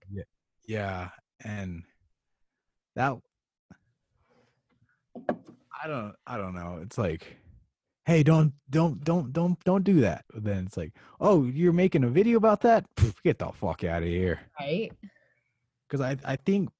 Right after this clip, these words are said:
Speaker 1: I don't, I wouldn't consider this crossing a line, but I think the reason why it kinda shook a lot of people was because unlike most stereotypical suicide prevention videos, it's not like a person is sad and they're walking around all sad, and then someone comes like, "Hey, man, don't be sad." And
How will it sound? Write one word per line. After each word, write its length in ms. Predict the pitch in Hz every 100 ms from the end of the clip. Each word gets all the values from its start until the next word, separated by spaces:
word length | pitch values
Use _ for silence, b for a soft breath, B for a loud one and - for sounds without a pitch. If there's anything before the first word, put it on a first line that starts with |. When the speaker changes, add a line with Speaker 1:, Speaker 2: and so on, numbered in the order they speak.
| _ _ _ _ -
Speaker 1:
I 140 | 214
don't, 120 | 240 - _ -
I 120 | 285
wouldn't 240 | 269 196
consider 340 | - 131 131 120
this 180 | 113 -
crossing 460 | - 107 104 110
a 60 | 85
line, 360 | 80 120 151 95
but 80 |
I 40 | 95
think 220 | - 113
the 80 | 101
reason 320 | 107 101 95
why 120 | 98
it 80 | 85
kinda 180 | 110 87
shook 260 | - 107
a 60 | 98
lot 160 | 92 85
of 60 |
people 260 | - 117 123
was 160 | 90 85
because 560 | 87 - 87 76 - _ _ _ _ _ _ -
unlike 400 | 139 131 113 101
most 560 | 104 107 110 98 -
stereotypical 800 | - 98 87 80 107 90 87 90
suicide 360 | - 95 85 82
prevention 400 | 85 85 95 90
videos, 420 | 80 80 76 - - _ _ _ _ _ _ _ _ -
it's 300 | 113 - -
not 200 | 117 107
like 420 | 110 90 - - _ _ _ _
a 80 | 110
person 540 | 95 - 101 87 - 90
is 140 | 85
sad 440 | - - 80 80 85
and 100 | 82
they're 80 | 85
walking 300 | 82 87 92
around 120 | 85
all 100 | 85
sad, 600 | 90 - - 82 82 82
and 100 | 82
then 160 | 82 82
someone 240 | - 85
comes 220 | 82 90 90
like, 140 | 101
"Hey, 220 | 135 147
man, 300 | 123 120 127
don't 180 | 143 156
be 100 | 170
sad." 440 | - 190 170 117
And 120 | 90